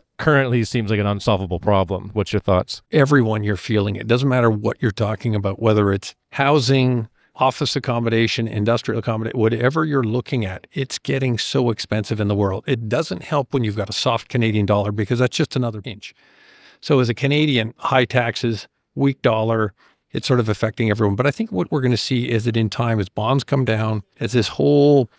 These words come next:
Speaker 2: you know, inflationary picture starts to drop, we're gonna feel a little bit more normalized. But this is something where we need to come together. We need a business mindset from the governments. We need it in a collaborative way with private sector. We're all in this together.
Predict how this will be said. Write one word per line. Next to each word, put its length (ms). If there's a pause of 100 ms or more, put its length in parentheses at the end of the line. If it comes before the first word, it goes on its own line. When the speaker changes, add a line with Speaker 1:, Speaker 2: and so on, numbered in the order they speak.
(280)
Speaker 2:
you 100
know, 80
inflationary 600
picture 300
starts 360
to 100
drop, 300
we're 160
gonna 160
feel 280
a 40
little 200
bit 160
more 160
normalized. 560 (640)
But 120
this 140
is 120
something 360
where 200
we 180
need 320
to 80
come 240
together. 320
We 140
need 240
a 140
business 580
mindset 480 (320)
from 180
the 60
governments. 540 (180)
We 180
need 200
it 200
in 120
a 40
collaborative 600
way 320
with 480 (120)
private 300
sector. 340 (360)
We're 180
all 260
in 120
this 160
together. 420